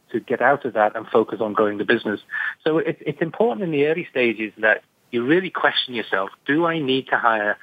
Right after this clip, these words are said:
a full-time person? Is it essential? And if it isn't essential, what, how, how can I be creative to get the same quality of services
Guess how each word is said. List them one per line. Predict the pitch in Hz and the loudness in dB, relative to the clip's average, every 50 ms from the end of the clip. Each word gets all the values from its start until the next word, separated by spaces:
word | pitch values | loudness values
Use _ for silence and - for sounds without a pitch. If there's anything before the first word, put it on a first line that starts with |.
| - - - - - | -10 -14 -12 -8 -6
a | 107 | -6
full-time | - - - 160 156 - - 127 120 113 | 0 2 2 2 4 2 0 -2 -2 -2
person? | - - 110 107 101 - - 101 - | 0 2 2 2 2 0 -4 -2 0
Is | 120 151 156 | 2 4 4
it | 202 185 | 4 2
essential? | 156 147 - 135 127 123 - - 101 95 | 2 -2 -2 -2 -2 0 0 0 -2 0
And | 104 117 | 0 0
if | 113 - | 0 2
it | 117 | 2
isn't | 151 170 208 190 - | 2 2 2 0 0
essential, | 160 - - 143 139 147 139 - - 92 - - - - _ _ _ _ _ - | -2 -2 -2 -2 -2 -2 -2 -2 -4 -6 -10 -14 -20 -20 _ _ _ _ _ -2
what, | 120 147 - - - - _ - - - | 0 0 0 -2 -6 -12 _ -20 -14 -8
how, | - - - 156 156 - | -4 2 2 2 2 2
how | - - - 156 156 | -2 -2 0 0 2
can | - - 160 | 2 0 0
I | |
be | 156 143 135 | 0 0 -2
creative | - - - 131 123 127 127 127 - - 113 - | -2 -2 0 2 2 2 2 0 -2 -4 -4 -4
to | - | 0
get | 117 117 107 - - | 0 0 0 0 -4
the | 104 - - | -10 -4 0
same | - 123 127 131 123 | 2 2 2 0 0
quality | - - 120 120 117 - - 107 | 0 2 2 2 0 0 -4 -4
of | 101 - | -6 0
services | - 123 120 113 117 107 - - 101 98 | 2 4 4 4 2 -2 -4 -6 -8 -10